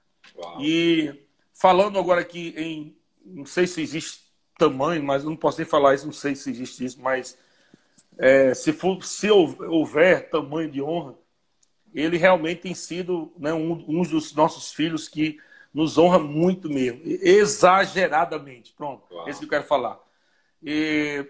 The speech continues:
Speaker 2: você sabe disso, né? Até do meu, do, do dia do meu aniversário ele grava um vídeo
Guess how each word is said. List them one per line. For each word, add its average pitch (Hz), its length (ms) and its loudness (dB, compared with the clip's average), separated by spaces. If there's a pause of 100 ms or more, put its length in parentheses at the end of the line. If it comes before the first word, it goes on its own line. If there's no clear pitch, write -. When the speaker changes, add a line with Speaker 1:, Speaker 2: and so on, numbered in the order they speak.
Speaker 2:
você - 200 0
sabe 214 260 2
disso, 196 280 -8
né? 185 120 6
Até 196 180 -4
do 208 100 -12
meu, 196 140 -6
do, 175 200 -12
do 170 140 -8
dia 156 160 -8
do 185 40 -12
meu 202 120 -4
aniversário 180 560 2
ele 202 120 -8
grava 190 340 -2
um 180 60 -14
vídeo 160 480 -16